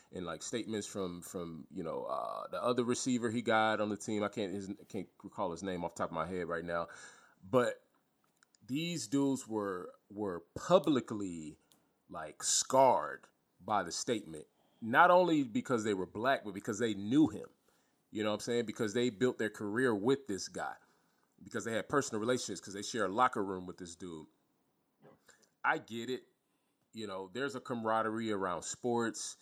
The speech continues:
There's a moment and, and an intimacy that you can have with somebody, and, and they can apologize deeply to a team, and it can come off in a certain way, and you can feel it, and there's a brotherly moment,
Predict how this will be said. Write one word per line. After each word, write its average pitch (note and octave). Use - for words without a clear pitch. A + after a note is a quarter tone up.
There's G2+
a G2
moment A#2
and, F#2
and F2+
an F2+
intimacy A#2+
that G2
you B2
can G2
have A2
with G#2+
somebody, G#2
and, F#2
and F#2
they A#2
can G2+
apologize A2+
deeply A2
to G2
a F2
team, B2
and G2
it G2+
can F2+
come B2+
off A#2+
in G#2
a G2
certain G#2
way, A2+
and A2
you A2
can F#2
feel C3
it, A#2
and G2+
there's G2
a F#2
brotherly A#2
moment, A2